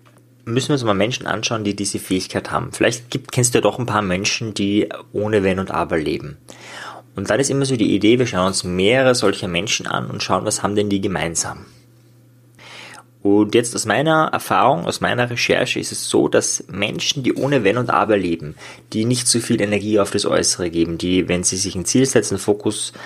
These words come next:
setzen, äh, das auch wirklich umsetzen und machen, dann sind es Menschen, die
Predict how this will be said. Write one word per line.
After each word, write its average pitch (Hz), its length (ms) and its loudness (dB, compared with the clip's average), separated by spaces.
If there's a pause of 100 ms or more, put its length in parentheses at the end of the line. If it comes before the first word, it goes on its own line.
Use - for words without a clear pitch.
(200)
setzen, 104 540 0
äh, 90 260 2
das 92 140 0
auch 95 140 -2
wirklich - 440 -2 (120)
umsetzen 101 580 0
und 87 100 0
machen, 117 440 -4 (800)
dann 101 140 0
sind 170 340 2
es 147 160 2
Menschen, 107 800 -2 (960)
die 110 600 2